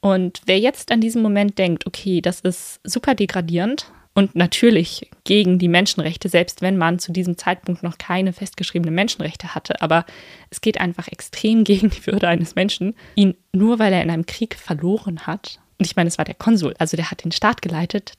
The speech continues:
der war jetzt nicht der Oberbefehlshaber in diesem Krieg, ähm, aber dass man den halt einfach auszieht und gefesselt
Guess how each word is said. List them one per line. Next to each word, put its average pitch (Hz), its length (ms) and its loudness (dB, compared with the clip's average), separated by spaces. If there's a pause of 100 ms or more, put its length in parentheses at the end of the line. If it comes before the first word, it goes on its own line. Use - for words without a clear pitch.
(100)
der 180 140 -2
war 180 80 2
jetzt 170 260 -2
nicht 214 240 0
der 175 140 0
Oberbefehlshaber 165 680 0
in 147 80 -2
diesem 151 220 -6
Krieg, - 320 0 (760)
ähm, 190 400 4 (220)
aber 170 120 -2
dass 175 140 -2
man 180 100 4
den 185 180 4
halt 180 200 0
einfach 175 460 -2 (200)
auszieht - 880 0
und 175 180 -2
gefesselt - 760 -2